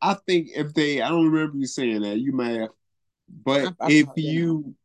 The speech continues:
Speaker 1: if they said, "Don't take anything," I'm leaving it. I wouldn't have left that sand.
Speaker 2: Okay. Okay. But
Speaker 1: I
Speaker 2: say, I
Speaker 1: straight up,
Speaker 2: mean, but say you took it,
Speaker 1: I
Speaker 2: though.
Speaker 1: left that sand. I wouldn't thought about taking anything, you
Speaker 2: Dude,
Speaker 1: know.
Speaker 2: come on now. It, it's a,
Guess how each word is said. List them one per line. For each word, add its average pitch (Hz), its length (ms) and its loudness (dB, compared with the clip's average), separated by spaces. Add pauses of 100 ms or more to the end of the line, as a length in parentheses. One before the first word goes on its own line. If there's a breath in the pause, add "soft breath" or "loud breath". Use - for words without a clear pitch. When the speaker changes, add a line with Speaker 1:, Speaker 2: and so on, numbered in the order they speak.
(360)
Speaker 1:
if 131 140 2
they 196 180 4
said, 170 500 4
"Don't 123 240 -2
take 139 240 -4
anything," 147 540 -4 (320)
I'm 185 180 4
leaving 113 500 8
it. 78 160 0 (100)
I 131 80 4
wouldn't 175 240 6
have 98 60 4
left 127 300 4
that 87 180 0
sand. - 300 -8 (120)
Speaker 2:
Okay. 220 440 4 (1040)
Okay. 139 360 0 (320)
But 165 220 4
Speaker 1:
I - 60 2
Speaker 2:
say, 202 120 8
I 185 40 6
Speaker 1:
straight - 160 6
up, 180 60 4
Speaker 2:
mean, 175 280 2
but 175 120 0
say 185 140 2
you 160 140 -2
took 156 200 -8
it, - 60 -8
Speaker 1:
I 147 140 2
Speaker 2:
though. 139 60 2
Speaker 1:
left 131 280 2
that 90 180 -2
sand. 131 640 0
I 90 100 0
wouldn't 110 340 0
thought 113 180 2
about 98 460 -4
taking 120 400 -2
anything, 123 840 2 (540)
you 120 220 4
Speaker 2:
Dude, 123 40 4
Speaker 1:
know. 123 280 2
Speaker 2:
come 131 160 -8 (160)
on 233 140 2
now. 196 380 0
It, 302 280 -4
it's 349 200 -2
a, 277 140 6